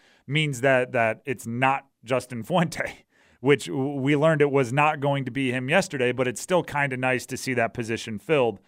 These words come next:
and know that there's not gonna be any eleventh hour shenanigans with, with upped offers and, and, uh, you know, decisions made. So Dave Aranda becomes Baylor's head coach, which I think will be a, a solid hire. I think he's a solid coach.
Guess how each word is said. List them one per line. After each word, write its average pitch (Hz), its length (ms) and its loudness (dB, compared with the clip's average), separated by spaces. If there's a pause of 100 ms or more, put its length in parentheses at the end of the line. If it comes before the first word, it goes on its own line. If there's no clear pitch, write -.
(240)
and 131 160 -2
know 131 140 2
that 120 160 0
there's 117 160 0
not 120 180 2
gonna 120 140 -4
be 117 120 -2
any 113 180 0
eleventh 113 380 0
hour 110 240 2
shenanigans 117 680 -2
with, 104 260 -6
with 107 200 -4
upped 139 240 0
offers 120 500 0
and, 107 260 -6 (380)
and, 107 260 0
uh, 104 300 0
you 117 80 -10
know, 92 140 -8
decisions 113 500 -4
made. 147 220 0
So 120 80 -8
Dave 196 180 2
Aranda 180 320 2
becomes 135 420 0
Baylor's 139 380 2
head 120 180 -6
coach, 143 360 -2 (320)
which 151 360 4 (400)
I 143 80 0
think 170 200 0
will 151 60 -2
be 147 180 2
a, 143 440 0
a - 20 -6
solid 139 360 4
hire. 120 220 2
I 101 60 -4
think 123 180 -8
he's 117 120 -8
a 117 60 -8
solid 135 420 0
coach. 170 400 0